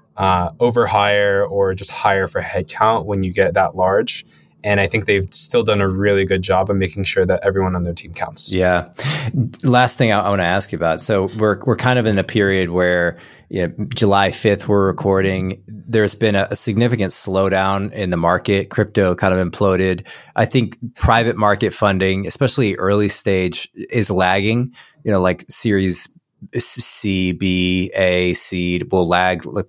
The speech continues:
Speaker 2: public markets. H-, you guys raised fairly recently, right? I,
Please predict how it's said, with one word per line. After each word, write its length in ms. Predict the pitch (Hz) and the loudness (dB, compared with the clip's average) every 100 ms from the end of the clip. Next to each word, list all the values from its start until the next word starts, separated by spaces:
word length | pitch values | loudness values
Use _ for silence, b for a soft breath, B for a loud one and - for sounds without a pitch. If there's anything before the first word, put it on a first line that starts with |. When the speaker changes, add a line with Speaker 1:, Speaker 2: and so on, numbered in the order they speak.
| - | -6
Speaker 2:
public 260 | - 92 107 | 0 2 2
markets. 480 | 117 110 131 135 - B B B B | 2 2 0 -2 -6 B B B B
H-, 80 | 123 - 113 - | -6 -8 -8 0
you 160 | 120 | 2
guys 320 | 127 143 113 | 4 4 2
raised 340 | 123 120 113 - | 2 2 0 -4
fairly 960 | - - - - 147 151 147 117 98 | -14 -18 -20 -2 2 2 2 0 0
recently, 560 | 82 85 80 - 82 80 | 0 -2 -4 -6 -8 -6
right? 340 | 78 85 90 85 | 0 2 2 0
I, 260 | - 110 | -2 -4